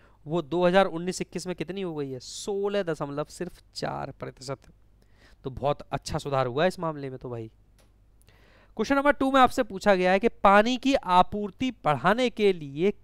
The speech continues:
किस शहर में एक सौ पैंतीस साल पुराने जलाशय का निर्माण कराया जाएगा, तो मुंबई में। पूरे दक्षिण मुंबई में पानी की आपूर्ति बढ़ाने के लिए बृहन मुंबई नगर निगम यानी कि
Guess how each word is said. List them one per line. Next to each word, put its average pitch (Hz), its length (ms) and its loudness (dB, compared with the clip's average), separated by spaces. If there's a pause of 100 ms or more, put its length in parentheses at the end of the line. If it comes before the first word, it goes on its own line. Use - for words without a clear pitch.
किस - 320 2
शहर 156 320 -2
में 143 380 -10 (480)
एक 214 240 6
सौ 277 220 2
पैंतीस 202 640 0
साल 196 420 4
पुराने 160 640 0
जलाशय 156 600 2
का 151 220 0
निर्माण 139 560 -4
कराया 123 380 -2
जाएगा, 123 640 -2 (340)
तो 185 220 -10 (160)
मुंबई 120 460 -10
में। 131 140 -20 (1120)
पूरे 240 320 6
दक्षिण - 400 2
मुंबई 196 440 0
में 196 220 2 (120)
पानी 180 320 2
की 202 160 0
आपूर्ति 180 480 2
बढ़ाने 151 400 0
के 147 200 -6
लिए 143 220 -4
बृहन 151 360 0
मुंबई 165 360 -4
नगर 139 300 -2
निगम 127 320 -8
यानी 127 280 -6
कि 220 340 -2